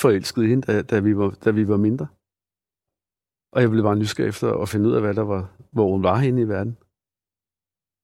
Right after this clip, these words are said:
Og så fandt jeg hende, og, og vi skrev lidt sammen. Og, og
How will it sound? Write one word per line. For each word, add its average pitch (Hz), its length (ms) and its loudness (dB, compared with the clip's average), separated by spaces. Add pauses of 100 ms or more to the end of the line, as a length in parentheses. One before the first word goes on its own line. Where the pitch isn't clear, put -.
(760)
Og 92 460 -2
så 123 180 -4
fandt - 200 -2
jeg 143 140 -2
hende, 120 160 -2 (520)
og, 101 80 -4 (1300)
og 127 120 0
vi 107 140 -2
skrev 127 200 -2
lidt 127 260 -8
sammen. 123 220 -6 (3000)
Og, 107 80 2 (240)
og 110 40 0